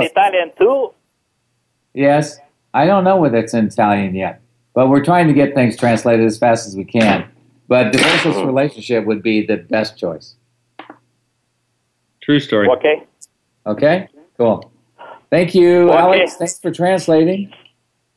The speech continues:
Speaker 2: Thank you very much. Thank you, Gary and Dan.
Speaker 1: Take care, sweetie.
Speaker 3: Bye, guys.
Speaker 1: Bye.
Speaker 3: Okay, really quickly, we have Sarah from New York.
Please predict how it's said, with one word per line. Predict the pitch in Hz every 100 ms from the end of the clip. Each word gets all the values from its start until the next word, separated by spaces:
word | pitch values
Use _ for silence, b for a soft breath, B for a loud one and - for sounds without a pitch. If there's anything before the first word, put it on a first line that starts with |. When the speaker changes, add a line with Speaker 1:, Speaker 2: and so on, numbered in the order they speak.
| _ - -
Speaker 2:
Thank | 165 165
you | 180
very | 180
much. | 180 175 175 - _ _
Thank | 180 180
you, | 175
Gary | 165 156
and | 151
Dan. | 151 147
Speaker 1:
Take | 151
care, | 151
sweetie. | - 147 147 147 - _ _ -
Speaker 3:
Bye, | 151
guys. | 156 156 156 147 -
Speaker 1:
Bye. | 143 156 151 147 143 _ _ _ _ _ _ _ _ _ _ _ _
Speaker 3:
Okay, | 131 147 151 151
really | 127 131 156 185 190 175 156
quickly, | 185 180 170
we | 165
have | 165 151
Sarah | - 185 180 175 156
from | 170 165 156
New | 156
York. | 156 180 160 135 -